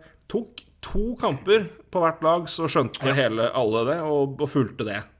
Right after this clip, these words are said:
Speaker 1: og d-, d-, begynte å, og, og, ja, det,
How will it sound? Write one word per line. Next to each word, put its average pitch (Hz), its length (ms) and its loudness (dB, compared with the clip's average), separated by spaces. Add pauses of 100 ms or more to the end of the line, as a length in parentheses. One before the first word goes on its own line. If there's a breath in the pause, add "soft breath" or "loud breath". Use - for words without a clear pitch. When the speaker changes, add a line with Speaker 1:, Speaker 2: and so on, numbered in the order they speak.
Speaker 1:
og 123 640 -2 (800 loud breath)
d-, 117 140 -18 (260)
d-, 123 380 -10 (180)
begynte 120 400 0 (160)
å, 127 140 0 (480)
og, 120 260 -8
og, 120 300 -6 (260)
ja, 131 140 -4 (180)
det, 131 160 -10